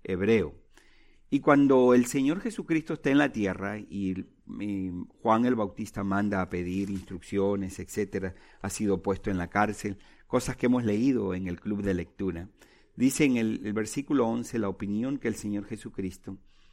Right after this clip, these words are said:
eh, nos dice acerca de Juan el Bautista. Yo creo que debemos leer del versículo ocho, a ver. "¿O qué saliste a ver? ¿A un hombre cubierto de vestiduras delicadas?". Obviamente Juan el Bautista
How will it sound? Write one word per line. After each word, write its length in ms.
eh, 280
nos 220
dice 300
acerca 400
de 100
Juan 380
el 120
Bautista. 480
Yo 140
creo 140
que 100
debemos 520
leer 340
del 160
versículo 800
ocho, 300
a 40
ver. 160
"¿O 160
qué 120
saliste 520
a 80
ver? 240
¿A 80
un 160
hombre 260
cubierto 460
de 120
vestiduras 560
delicadas?". 640
Obviamente 640
Juan 400
el 100
Bautista 640